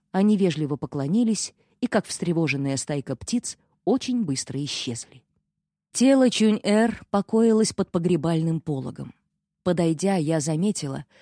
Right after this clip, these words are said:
что ее лицо распухло из-за воды, и поэтому на нем не осталось ни следа предсмертных страданий.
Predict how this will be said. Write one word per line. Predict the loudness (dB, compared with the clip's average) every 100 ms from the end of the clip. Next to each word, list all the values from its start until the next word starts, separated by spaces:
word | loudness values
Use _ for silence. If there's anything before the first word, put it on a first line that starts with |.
| _
что | -8 0
ее | 2 4 2
лицо | 2 0 0 0
распухло | -2 -2 -4 -4 -4 -6
из-за | -6 -6 -6
воды, | -4 -4 -8 -10 _ _ _ _
и | -2
поэтому | 2 2 2 2 2 4
на | 4
нем | 4 4 2
не | 0
осталось | 0 0 0 0 0
ни | 2 2
следа | 0 -2 0 -2
предсмертных | -2 -2 -2 -4 -4 -4 -6
страданий. | -6 -6 -6 -6 -10 -16